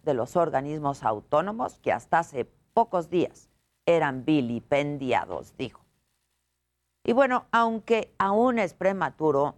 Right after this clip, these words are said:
definir qué tanto se ganó, qué tanto se perdió, la balanza de fuerzas políticas sí ha cambiado y la continuidad de Morena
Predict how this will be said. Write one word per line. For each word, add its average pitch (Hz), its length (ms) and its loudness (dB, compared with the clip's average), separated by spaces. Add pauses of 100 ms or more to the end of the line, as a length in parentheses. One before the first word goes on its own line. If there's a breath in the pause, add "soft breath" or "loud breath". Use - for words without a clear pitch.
definir 156 600 -4
qué 190 160 0
tanto 180 600 -4
se 196 220 0
ganó, 143 680 0 (120)
qué 185 140 0
tanto 180 580 -4
se 185 180 -2
perdió, 131 560 -2 (480)
la 202 240 6
balanza 277 480 0
de 202 100 0
fuerzas 185 360 -4
políticas 156 640 -2
sí 311 200 -4
ha 233 100 2
cambiado 113 600 -4 (300 soft breath)
y 240 100 2
la 233 200 4
continuidad 175 720 -2
de 143 100 -2
Morena 123 580 -4